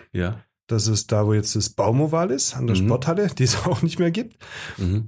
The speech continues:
Speaker 2: Und dann gab's immer noch im Herbst dann noch mal einen kleineren Rummel.
Speaker 1: Ja.
Speaker 2: Am unteren See.
Speaker 1: Okay.
Speaker 2: Dort, wo jetzt der Rosengarten ist.
Speaker 1: Ja.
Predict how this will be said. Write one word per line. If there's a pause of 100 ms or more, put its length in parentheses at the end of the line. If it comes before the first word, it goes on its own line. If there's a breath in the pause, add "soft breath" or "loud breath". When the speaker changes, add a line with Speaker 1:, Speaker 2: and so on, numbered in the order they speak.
Speaker 2:
Und
dann
gab's (200)
immer
noch
im
Herbst
dann
noch
mal
einen
kleineren
Rummel. (220)
Speaker 1:
Ja. (420 loud breath)
Speaker 2:
Am
unteren
See. (300 loud breath)
Speaker 1:
Okay. (600)
Speaker 2:
Dort,
wo
jetzt
der
Rosengarten
ist.
Speaker 1:
Ja.